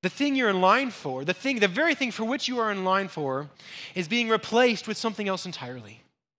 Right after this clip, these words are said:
That's gonna rattle some people. That's gonna rattle your own heart. Like the Jews in Thessalonica, we live in a jealous world.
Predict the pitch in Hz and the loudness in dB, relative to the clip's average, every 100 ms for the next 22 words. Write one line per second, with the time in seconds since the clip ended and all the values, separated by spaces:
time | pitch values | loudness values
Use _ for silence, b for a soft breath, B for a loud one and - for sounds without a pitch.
0 | _ _ _ _ _ _ _ _ _ _ | _ _ _ _ _ _ _ _ _ _
1 | _ - 160 - 180 143 147 143 123 131 | _ -14 -10 -6 -4 -2 -2 -2 -6 -12
2 | 120 - 131 120 - _ 202 - 226 185 | -14 -14 -14 -14 -18 _ -14 -8 -6 -4
3 | 185 165 151 147 143 - - - _ _ | -4 -6 -8 -10 -12 -16 -20 -20 _ _
4 | _ _ _ _ _ _ _ _ _ _ | _ _ _ _ _ _ _ _ _ _
5 | _ _ _ _ _ _ _ _ _ _ | _ _ _ _ _ _ _ _ _ _
6 | _ _ _ _ _ - 180 208 196 151 | _ _ _ _ _ -2 0 0 -6 -4
7 | 196 196 175 185 175 165 160 160 160 160 | -4 -4 -4 -4 -4 -4 -2 -2 -2 -6
8 | 147 190 240 196 180 180 165 147 156 135 | -6 -6 -6 -6 -4 -4 -4 -6 -10 -8
9 | 143 147 139 - 127 123 110 - | -8 -6 -8 -10 -12 -14 -14 -18